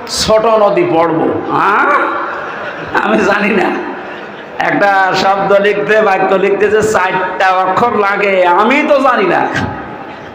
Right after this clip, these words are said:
চিন্তা করলাম, "আল্লাহ, এর বয়স কয় বছর, এখনো দুধ ছাড়েনি, আর এ একটা শব্দ পড়বে, সামনের শব্দে যাবে না যতক্ষণ আগেরটা না বুঝবে।" অথচ ছিয়ানব্বই ভাগ মুসলমান এই দেশে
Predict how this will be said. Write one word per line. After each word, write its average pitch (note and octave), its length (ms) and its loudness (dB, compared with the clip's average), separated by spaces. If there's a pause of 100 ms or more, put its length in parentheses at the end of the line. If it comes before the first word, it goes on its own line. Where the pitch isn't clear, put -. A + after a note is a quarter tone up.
(140)
চিন্তা E3+ 340 2
করলাম, D#3+ 400 2
"আল্লাহ, C#3+ 380 0
এর D3+ 260 0
বয়স A3+ 480 0
কয় F3 180 2
বছর, E3 480 -2 (680)
এখনো B3+ 460 2
দুধ C4 260 2
ছাড়েনি, C4+ 800 0 (840)
আর F#3+ 160 0
এ C4 400 2
একটা B3+ 400 2
শব্দ A3+ 420 0
পড়বে, B3+ 440 2
সামনের B3 440 2
শব্দে A3 400 0
যাবে G3+ 320 0
না G3+ 120 2
যতক্ষণ A3 560 0
আগেরটা F#3+ 500 0
না E3+ 300 0
বুঝবে।" E3+ 560 2 (500)
অথচ A3+ 500 2
ছিয়ানব্বই B3 580 2
ভাগ B3+ 240 2
মুসলমান B3 540 2
এই B3 100 4
দেশে A#3 720 0